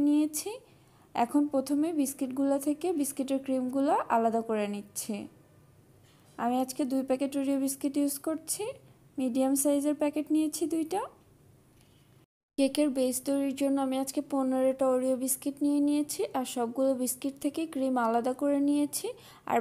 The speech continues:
বাকি বিস্কিটগুলো পরে ইউজ করব। এখন এটা আমি একটা ব্লেন্ডারে দিয়ে গুঁড়ো করে নিচ্ছি। আপনারা চাইলে অন্য যে কোনো ভারী কিছু দিয়ে এটাকে গুঁড়া করে নিতে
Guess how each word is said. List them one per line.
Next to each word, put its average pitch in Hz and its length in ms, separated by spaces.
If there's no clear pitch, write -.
বাকি 233 200
বিস্কিটগুলো 269 560
পরে 233 320
ইউজ 214 160
করব। 208 240
এখন 269 220
এটা 262 160
আমি 262 140
একটা 269 200
ব্লেন্ডারে 240 580
দিয়ে 262 200
গুঁড়ো 254 260
করে 262 160
নিচ্ছি। 277 340
আপনারা 262 360
চাইলে 262 260
অন্য 262 100
যে 254 160
কোনো 285 140
ভারী 247 280
কিছু 262 260
দিয়ে 403 160
এটাকে 262 240
গুঁড়া 220 260
করে 208 160
নিতে 202 180